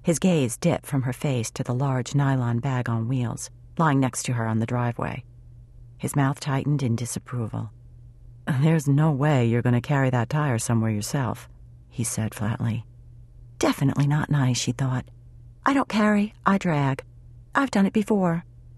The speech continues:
The tire place I go to is less than a mile from here. I walk there, Randy patches it for me, and I walk back. It's easy. Good exercise, even. So thank you for your help and have a nice day."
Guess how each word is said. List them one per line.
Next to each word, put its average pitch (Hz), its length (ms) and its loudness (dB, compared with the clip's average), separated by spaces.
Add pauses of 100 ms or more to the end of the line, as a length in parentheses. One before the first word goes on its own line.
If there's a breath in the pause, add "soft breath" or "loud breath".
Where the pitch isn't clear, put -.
(400)
The 196 80 2
tire 190 300 2
place 196 280 0
I 202 100 2
go 180 200 2
to 180 220 0
is 175 180 2
less 170 140 2
than 208 160 2
a - 20 6
mile 185 240 4
from 151 200 -2
here. 151 360 0 (540)
I 165 160 2
walk 151 300 -2
there, 151 340 0 (260)
Randy 151 320 2
patches 143 420 0
it - 120 -6
for 143 200 2
me, 185 120 4
and 202 100 6
I 196 60 6
walk 208 240 2
back. 247 440 -2 (520)
It's 254 180 2
easy. 180 420 0 (720)
Good 185 160 4
exercise, 165 600 0
even. 151 380 -2 (500)
So - 320 0
thank 277 300 2
you 277 100 6
for 269 140 0
your 262 160 4
help 170 320 2
and 175 140 6
have 151 200 2
a 151 40 4
nice 143 260 2
day." 117 340 -2